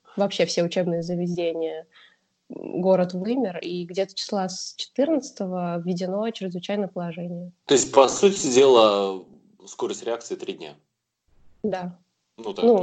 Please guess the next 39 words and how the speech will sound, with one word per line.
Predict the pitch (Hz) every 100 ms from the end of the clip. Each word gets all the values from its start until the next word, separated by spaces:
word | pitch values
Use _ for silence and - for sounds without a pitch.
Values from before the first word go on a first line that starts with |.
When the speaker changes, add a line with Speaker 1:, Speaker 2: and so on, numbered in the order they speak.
| 85
Speaker 2:
вот |
так | 82 80 _
получается. | 80 160 - 160
Speaker 1:
с |
шестнадцатого | - - 226 269 285 233
Speaker 2:
Ну, | 226
у |
Speaker 1:
были | 262
Speaker 2:
нас-то | 254 214
Speaker 1:
закрыты | 185 214 226
уже | 196 185
границы. | 185 175 165 - - _ _ _
Speaker 2:
на | 123 117
момент | 127 127 104
того, | 117 113 104 95 95
на | 107 98
сегодняшний | - 104 95 87 98
день, | 90 87
тридцать | 80 101 -
первого | 98 92 95
марта, | 107 170 - 92 82 -
у | 98
нас | 90
только | - 104 85
вчера | - 104 101
закрыты, | 82 - 90 -
получается, | _ 71 - _ -
границы | 85 90 127 - -
полностью, | 98 87 80 - -
сообщение | - 95 - 90 80 78 _
к-, | - -
какое-либо. | 104 - - 104 87 85 - 67 _ _
И, | - 92
следовательно, | - 101 104 107 107 - 98 95 92 90 -
а | - 92 90
вся | - - 101
эта | 90 90 - 90 87 87
истерия | 87 - 92 104 131 127
началась, | 104 92 - 92 107 113 - -